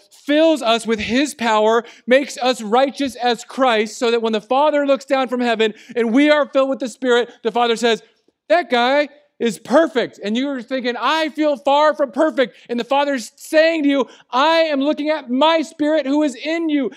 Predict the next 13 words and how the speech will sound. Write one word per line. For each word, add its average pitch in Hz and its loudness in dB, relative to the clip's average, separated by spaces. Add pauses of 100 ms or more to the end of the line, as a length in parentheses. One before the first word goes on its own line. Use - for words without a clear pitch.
and 277 -2
around 277 -2
you 247 -2
and 233 -6
above 285 -2
you 302 -2
and 285 -2
below 277 2
you. 240 0 (180)
So - -6
when 233 -2
I 277 -2
say 214 -4